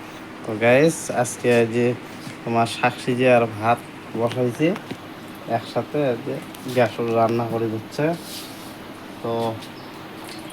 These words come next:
আজই একটা এই যে চড়াই মারবো। চড়াইতে ভয়তে এখন মানে কেমন হয়ে গেছে। এই যে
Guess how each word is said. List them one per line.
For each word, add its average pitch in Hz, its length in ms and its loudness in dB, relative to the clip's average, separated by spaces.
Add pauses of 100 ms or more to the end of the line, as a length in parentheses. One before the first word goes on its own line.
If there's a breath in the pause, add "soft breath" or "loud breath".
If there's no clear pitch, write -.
(140)
আজই 120 180 4 (100)
একটা - 280 2
এই 120 100 4
যে 123 80 2 (100)
চড়াই 123 320 8
মারবো। 123 300 8 (2750)
চড়াইতে 117 380 6 (120)
ভয়তে 120 340 4 (120)
এখন 127 180 4 (1120)
মানে 117 180 4 (100)
কেমন 127 320 10
হয়ে 117 200 4
গেছে। 120 240 2 (640)
এই 117 100 -2
যে 120 60 2